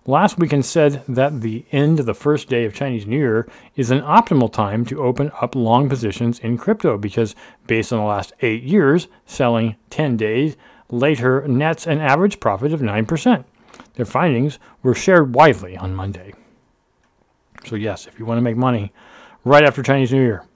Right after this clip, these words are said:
On Tuesday, Crypto Whale News account, that is,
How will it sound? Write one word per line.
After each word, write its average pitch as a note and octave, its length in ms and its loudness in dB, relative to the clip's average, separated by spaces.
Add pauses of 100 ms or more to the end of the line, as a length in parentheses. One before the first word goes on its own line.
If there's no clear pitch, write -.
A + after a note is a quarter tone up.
(1300)
On E3 300 2
Tuesday, F#3 420 2
Crypto E3+ 460 -2
Whale D#3+ 400 0
News D3+ 420 0 (460)
account, C#3+ 520 -2 (360)
that G#2+ 140 -8
is, G2+ 240 -8